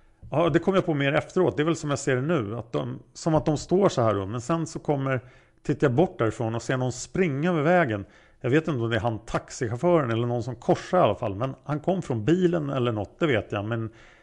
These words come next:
han springer över vägen fram dit. "Eh, han springer över Sveavägen alltså?" "Ja, över vid gatan där", förhörsledaren, "där ni står alltså?" Elisabeth: "Ja, framför oss. Kommer han och springer?"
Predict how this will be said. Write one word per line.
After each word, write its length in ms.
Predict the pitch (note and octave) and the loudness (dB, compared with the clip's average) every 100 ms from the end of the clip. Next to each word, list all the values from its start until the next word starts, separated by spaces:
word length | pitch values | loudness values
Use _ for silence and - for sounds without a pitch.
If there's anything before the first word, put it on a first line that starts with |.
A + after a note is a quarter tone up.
| _ | _
han 120 | C#3 | -8
springer 400 | - E3 F#3+ E3+ | -2 2 4 4
över 100 | C#3 | 4
vägen 300 | C3 E3 D3 | 4 4 4
fram 240 | A#2+ G#2 F#2+ | 0 -4 -4
dit. 300 | G2 - _ _ _ _ _ - | -6 -8 _ _ _ _ _ -2
"Eh, 80 | A2+ | 2
han 200 | G2+ G2+ | 2 0
springer 420 | - C3+ C#3+ A2 | 2 4 4 4
över 280 | A2+ G2 F#2+ | 4 4 0
Sveavägen 560 | - B2 G2+ C3 C#3 | 4 6 6 4 2
alltså?" 280 | F#2 - D#2+ _ - _ - | 0 -4 -14 _ -20 _ -8
"Ja, 160 | A#2+ E3 | -4 4
över 300 | E3 F3 E3 | 6 6 4
vid 140 | D#3 | 2
gatan 420 | E3 B2+ - D#3+ | 4 4 2 -2
där", 240 | F#2 F#2+ F2+ _ _ _ | -2 -4 -10 _ _ _
förhörsledaren, 640 | A2+ F#2+ G#2+ F#2+ G2+ F#2+ | -8 -6 -6 -6 -6 -2
"där 120 | G#2+ | -2
ni 160 | A2+ C3 | 0 -2
står 320 | - D#3+ B2 | 0 4 4
alltså?" 320 | F#2 - F#2+ - - - - - | 4 0 -14 -18 -20 -20 -18 -10
Elisabeth: 460 | G2+ F#2 G2 F#2+ - | -8 -8 -10 -12 0
"Ja, 200 | B2 D#3 | 2 2
framför 300 | D3+ D3+ D3+ | 0 -4 -2
oss. 360 | D#3 - - - | -2 -2 -10 -14
Kommer 360 | - C#3 C#3 B2 | -10 -6 -4 -2
han 160 | C3 | -2
och 80 | B2 | -4
springer?" 440 | - G3 E3 G#2 | -2 -2 0 -4